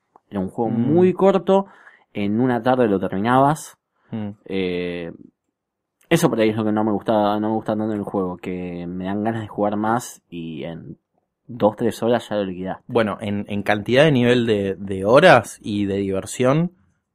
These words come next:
Speaker 2: para mí, el, por lo menos mi juego favorito de Star Wars, para, para ir, para ir, eh, comentándolo, es el, el Lego Star Wars.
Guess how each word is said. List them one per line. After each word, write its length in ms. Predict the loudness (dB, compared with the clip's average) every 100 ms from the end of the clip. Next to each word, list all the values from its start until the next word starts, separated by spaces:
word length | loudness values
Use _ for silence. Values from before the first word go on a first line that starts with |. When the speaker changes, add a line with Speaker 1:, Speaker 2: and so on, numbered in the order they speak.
| _ -2
Speaker 2:
para 240 | 2 4
mí, 240 | 4 4 2
el, 180 | -6 -10 _ _
por 120 | 2
lo 40 |
menos 160 | 4 4
mi 160 | 2 0
juego 300 | 6 6 6
favorito 680 | 4 4 4 2 0 -2 -2
de 160 | -6
Star 300 | -6 2 4 6
Wars, 360 | 4 2 -4 _ _ _
para, 580 | -6 -4 -6 -8 -10 -14 _ _ _
para 280 | -8 -4 -2
ir, 380 | -2 -4 -6 -8 -10
para 180 | -8 -6
ir, 340 | -8 -10 -14 -18 _ _ _
eh, 160 | -14 -6
comentándolo, 720 | -4 -4 -2 -2 -2 2 0 0 _ _ _
es 340 | -4 -4 -2 0
el, 480 | 0 0 -2 -6 -4
el 140 | 0
Lego 160 | 2 0
Star 240 | -2 -8
Wars. 260 | -8 -14